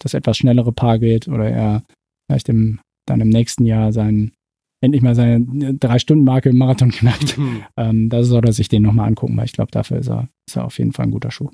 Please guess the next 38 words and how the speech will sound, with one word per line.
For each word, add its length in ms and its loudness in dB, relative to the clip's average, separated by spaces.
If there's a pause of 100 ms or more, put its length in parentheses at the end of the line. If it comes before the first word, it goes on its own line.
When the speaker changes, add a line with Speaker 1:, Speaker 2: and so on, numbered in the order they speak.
(120)
Speaker 2:
Ja. 180 -20 (320)
Schade, 220 -2
hat 80 -2
er 80 2
nicht 180 -4
die 80 -4
gleiche 260 0
Schuhgröße, 460 -2
dass 180 -2
er 60 -2
die 120 -6
mal 100 2
Speaker 1:
Nein, 100 4
Speaker 2:
ausprobiert? 540 4
Nein? 160 4
Speaker 1:
der 140 4
Speaker 2:
Ah. 20 4
Speaker 1:
Junge 320 4
lebt 240 2
auf 180 -2
größeren 560 0
Speaker 2:
Ja, 240 0
Speaker 1:
Füßen 220 0
Speaker 2:
le-, 60 -2
echt 100 -2
Speaker 1:
als 100 -4
wir. 120 2
Speaker 2:
jetzt? 260 -2
Speaker 1:
Ja, 160 -2
Speaker 2:
Ah, 340 0
okay, 180 -2
Speaker 1:
ja, 120 -6
ja, 80 -8
Speaker 2:
okay. 100 -10
Speaker 1:
deutlich, 580 -6
deutlich, 400 -8
Speaker 2:
<laughs> 80 -4
Speaker 1:
deutlich. 380 -10